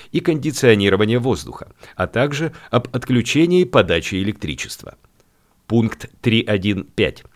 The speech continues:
Непосредственно руководит эвакуацией на этаже. При этом убеждается, что пути эвакуации не отрезаны огнём и дымом. Убеждается, что эвакуационные выходы открыты. Назначает старшего группы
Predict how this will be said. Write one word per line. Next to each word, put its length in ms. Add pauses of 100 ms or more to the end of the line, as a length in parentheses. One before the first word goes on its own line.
(440)
Непосредственно 960
руководит 600
эвакуацией 640
на 200
этаже. 400 (320)
При 180
этом 360 (220)
убеждается, 800
что 200
пути 340
эвакуации 680
не 160
отрезаны 600
огнём 520
и 80
дымом. 460 (460)
Убеждается, 800 (120)
что 320
эвакуационные 1000
выходы 560
открыты. 600 (360)
Назначает 720
старшего 480
группы 480